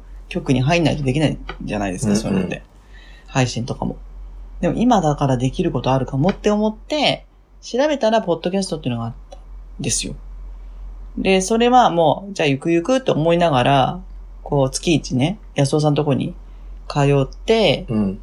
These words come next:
Speaker 1: まあ勉強の後に飲むじゃん。
Speaker 2: うんうん。
Speaker 1: で、その話がすごい面白くて、
Speaker 2: うん。
Speaker 1: これはみんなが知ったらいいなと思ったのを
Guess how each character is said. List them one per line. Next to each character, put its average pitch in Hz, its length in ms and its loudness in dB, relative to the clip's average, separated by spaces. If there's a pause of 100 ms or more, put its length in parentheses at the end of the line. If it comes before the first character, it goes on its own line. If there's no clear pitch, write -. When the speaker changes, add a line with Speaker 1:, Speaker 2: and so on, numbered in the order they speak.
(160)
Speaker 1:
ま 143 80 4
あ 127 60 4
勉 143 180 4
強 147 140 2
の 147 60 6
後 143 140 0
に 131 160 2
飲 151 60 6
む 135 80 4
じ - 80 -6
ゃ 123 80 -2
ん。 - 140 -6 (100)
Speaker 2:
う - 60 -2
ん - 20 2
う 113 40 2
ん。 110 320 0
Speaker 1:
で、 160 100 -2
そ 185 140 2
の 208 460 4
話 214 440 2
が 123 180 2
す 131 140 -4
ご 123 60 0
い - 40 2
面 120 100 -2
白 120 220 -4
く - 100 -18
て、 131 300 4
Speaker 2:
う 107 40 6
ん。 95 240 -2 (340)
Speaker 1:
こ 214 240 2
れ 285 160 6
は 277 420 4 (640)
み 185 160 2
ん 240 60 6
な 269 80 8
が 196 100 6
知 - 100 0
っ - 40 -14
た 190 80 4
ら 170 40 2
い 165 40 0
い 156 40 2
な 135 140 4
と 131 100 -6
思 123 240 -2
っ 131 40 -10 (340)
た 131 140 0
の 131 120 0
を 190 440 4